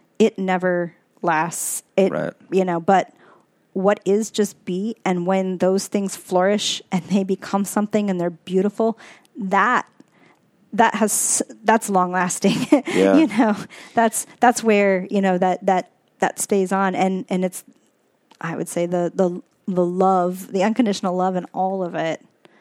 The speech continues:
Speaker 2: Yeah.
Speaker 1: that they see when you, when you see them and when you honor people for who they are
Speaker 2: Yes.
Speaker 1: and you love them <laughs> unconditionally.
Speaker 2: Yeah.
Speaker 1: <laughs> Um,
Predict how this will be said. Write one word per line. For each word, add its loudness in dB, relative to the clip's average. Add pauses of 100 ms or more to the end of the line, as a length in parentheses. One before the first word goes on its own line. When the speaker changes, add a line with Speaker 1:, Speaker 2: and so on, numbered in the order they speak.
Speaker 2:
Yeah. 2 (240)
Speaker 1:
that -2 (600)
they 0
see -2
when -6
you, -4
when -2
you 0
see -2
them 0 (920)
and 0
when 0
you -2
honor 0
people 0
for -2 (500)
who 2
they 2
are -2
Speaker 2:
Yes. 0 (120)
Speaker 1:
and -4
you -2
love 0
them 0 (160)
<laughs> -12
unconditionally. 0
Speaker 2:
Yeah. 2
Speaker 1:
<laughs> -20
Um, -2